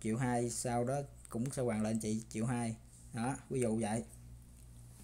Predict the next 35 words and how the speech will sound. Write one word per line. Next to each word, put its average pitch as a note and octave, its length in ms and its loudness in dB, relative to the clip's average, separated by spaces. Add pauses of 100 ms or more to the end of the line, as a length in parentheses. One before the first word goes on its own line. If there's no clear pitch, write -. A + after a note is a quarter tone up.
(140)
Tiền G#2+ 220 4
mình G#2 140 6
bỏ A#2 200 0
ra B2+ 120 4
chết C3 300 2
đó, C3+ 60 2 (500)
lấy C3+ 160 4
lại B2 100 8
được. A2+ 320 4 (300)
Nếu C3 140 0
mà C3 100 4
anh A#2 60 4
chị A2 140 2
có C3 100 4
tiền A2 180 4
dư, B2+ 260 8 (380)
chơi A#2+ 160 4
theo B2+ 140 4
chương B2 120 4
trình A2 160 6
này G#2 120 6
được. A2 300 2 (360)
Đó. B2+ 180 2 (1500)
Thấy B2 100 0
không? A#2+ 180 4 (880)
Chứng D#3+ 160 0
minh C3 160 4
tài G#2 140 4
sản D3 280 0
net E3 220 0
mình A2+ 220 4
có C3+ 120 4
hai B2+ 640 6
triệu A2+ 180 2
đô B2 340 6